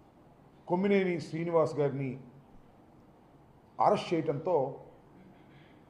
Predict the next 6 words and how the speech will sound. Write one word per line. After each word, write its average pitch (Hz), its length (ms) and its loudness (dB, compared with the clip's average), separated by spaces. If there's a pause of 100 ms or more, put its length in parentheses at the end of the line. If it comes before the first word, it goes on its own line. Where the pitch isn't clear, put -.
(1400)
అది 180 180 2
పక్కన 208 320 0
పెట్టి 175 520 -4 (1300)
ఈ 139 80 -4
అరెస్ట్ 131 420 2
పట్ల 143 480 0